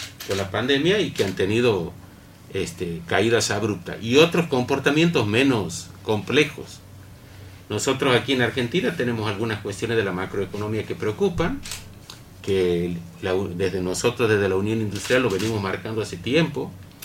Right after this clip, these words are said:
que estamos dialogando con el gobierno nacional.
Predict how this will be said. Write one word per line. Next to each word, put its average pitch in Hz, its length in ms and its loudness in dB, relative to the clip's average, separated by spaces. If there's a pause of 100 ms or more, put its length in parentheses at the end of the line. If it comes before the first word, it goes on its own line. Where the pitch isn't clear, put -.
(140)
que 107 60 -2
estamos 143 500 6
dialogando 110 580 2
con 104 140 -4
el 95 60 -2
gobierno 101 380 -2
nacional. 135 540 -4